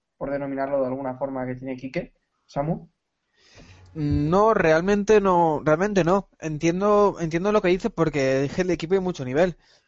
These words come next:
Speaker 2: pero yo no creo que tener un once tipo, eh, sea algo necesario para que el equipo vaya para adelante. Tenemos buenos jugadores, la competencia es buena y si en función de, si en función del rival o en función de cómo hayan entrenado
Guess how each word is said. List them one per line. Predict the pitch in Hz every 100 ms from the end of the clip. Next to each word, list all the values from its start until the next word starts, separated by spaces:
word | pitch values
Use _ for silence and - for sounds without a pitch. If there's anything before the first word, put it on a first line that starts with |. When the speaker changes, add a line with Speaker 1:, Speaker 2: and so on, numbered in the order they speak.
| _ _
Speaker 2:
pero | - 127 123
yo | 123
no | 139 175
creo | 190 170
que | 143 135
tener | 131 143 135
un | 143
once | 143 135
tipo, | 131 135 139 - _ _ _ _ _ _ -
eh, | 143 143 135 131
sea | - 170 156
algo | 151 147
necesario | 143 151 131 151 151 127
para | 135 131
que | 127 131
el | 127
equipo | 127 147 139 131 127 123 _
vaya | 135 139 131
para | 127
adelante. | 120 131 180 160 -
Tenemos | - 131 147
buenos | 139 147 143
jugadores, | 147 147 156 214 254
la | 139
competencia | 127 131 139 139
es | 156
buena | 151 170 226
y | 196 135
si | - 131 127 131 127
en | 127
función | 131 131 139
de, | 143 139 135 _ _ _
si | - 170
en | 151
función | 151 156
del | 160
rival | 151 156 180
o |
en | 143
función | 139 - 143
de |
cómo | 143 143
hayan | 143 139 135 139 139
entrenado | 139 147 156 175 120